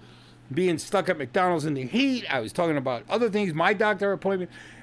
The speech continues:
By the time it was over with, the hours, the few hours I had that I could have done this were gone. And I said,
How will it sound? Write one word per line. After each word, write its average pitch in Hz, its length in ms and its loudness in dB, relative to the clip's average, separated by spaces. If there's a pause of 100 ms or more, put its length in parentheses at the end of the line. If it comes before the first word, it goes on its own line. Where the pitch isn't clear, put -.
(220)
By 208 140 6
the 214 60 4
time 240 260 2
it 240 40 4
was 220 160 2
over 247 180 4
with, 196 180 4
the 185 140 4
hours, 202 360 4
the 175 80 0
few 214 240 0
hours 196 280 2
I 175 120 2
had 190 360 2
that 170 100 2
I 151 80 2
could 180 180 0
have 151 140 0
done 190 240 2
this 156 260 -2
were 175 100 0
gone. 190 420 2
And 151 180 0
I 156 100 0
said, 147 240 -4